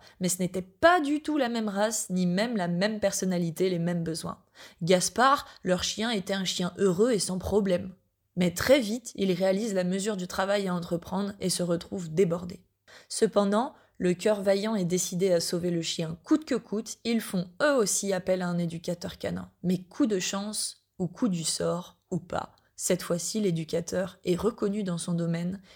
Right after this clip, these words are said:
et c'est d'ailleurs plusieurs personnes qui les ont guidés jusqu'ici, car ils se sont bien renseignés avant.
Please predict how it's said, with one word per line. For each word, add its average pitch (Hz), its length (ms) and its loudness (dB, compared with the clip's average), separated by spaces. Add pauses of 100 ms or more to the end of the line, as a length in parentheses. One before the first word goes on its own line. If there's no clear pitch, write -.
et 185 80 4
c'est 190 140 2
d'ailleurs 190 560 2
plusieurs 233 420 0
personnes 196 540 -4 (280)
qui - 160 -2
les 175 220 0
ont 170 80 0
guidés 165 300 -2
jusqu'ici, 185 640 -4 (280)
car 190 200 0
ils 190 140 0
se - 120 -2
sont 220 300 0 (200)
bien 190 400 0
renseignés 180 500 0
avant. 170 240 -6